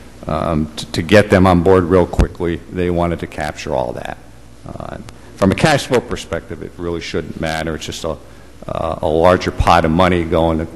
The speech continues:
the community, and he turns around and gives you the net anyway. So I, I, if I can ex-, explain the math to you, the, uh, E I T was fifty, uh, fifty-five percent and then seventy percent going to pay to tan last year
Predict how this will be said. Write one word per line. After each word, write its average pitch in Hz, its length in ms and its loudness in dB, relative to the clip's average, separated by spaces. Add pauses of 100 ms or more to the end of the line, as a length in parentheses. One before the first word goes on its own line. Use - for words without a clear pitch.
(120)
the 87 100 -4
community, 82 800 0
and 82 140 -4
he 95 100 0
turns 92 340 2
around 87 200 4
and 82 80 0
gives 85 240 0
you 78 60 -4
the 78 100 0
net 78 260 2
anyway. 76 420 -2 (360)
So - 120 -2
I, 50 300 0
I, - 60 0 (100)
if - 380 -10
I 85 80 2
can 82 160 -4
ex-, - 340 -12
explain 104 360 4
the 95 60 4
math 95 400 4
to 85 80 -6
you, 76 120 -6
the, 80 280 -4
uh, 80 80 0
E 104 200 6
I 98 100 8
T 98 300 -2
was 87 240 -2
fifty, 95 420 -4
uh, 98 500 -2
fifty-five 107 760 2
percent 107 500 0 (480)
and 95 100 2
then 85 160 0
seventy 95 420 4
percent - 560 -4 (360)
going 90 200 -2
to 80 60 -4
pay 80 180 -4
to 78 80 -2
tan 82 520 -2 (180)
last 82 460 -2
year 85 200 -2